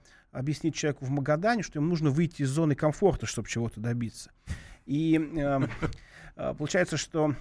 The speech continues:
э, я уверен, что какое-то количество, какое-то количество наших слушателей скажет: "А что же, э, русский парень Валерий Бочков, уехав, значит, и пятнадцать лет существуя в Соединённых Штатах, э, у-,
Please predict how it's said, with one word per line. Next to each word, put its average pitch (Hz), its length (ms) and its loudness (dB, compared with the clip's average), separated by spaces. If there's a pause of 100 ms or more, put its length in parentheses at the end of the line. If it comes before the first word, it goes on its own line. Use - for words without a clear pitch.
(100)
э, 139 260 -6
я 147 100 2
уверен, 190 280 2
что - 160 -2
какое-то 151 260 0
количество, 143 800 0
какое-то 139 240 -2
количество 151 200 0
наших - 140 -2
слушателей 226 400 -2
скажет: 135 400 -2
"А - 20 -6
что 240 200 -2
же, 190 240 2 (300)
э, 135 600 -2 (500)
русский 156 340 2
парень 156 300 4
Валерий 143 280 2
Бочков, 151 480 -2
уехав, 160 460 0
значит, 135 280 -4
и 135 40 -10
пятнадцать 147 380 -2
лет 151 140 2
существуя 147 460 -4
в 127 200 -4 (140)
Соединённых 139 480 -4
Штатах, - 420 -4 (420)
э, 135 60 -10
у-, 127 400 -8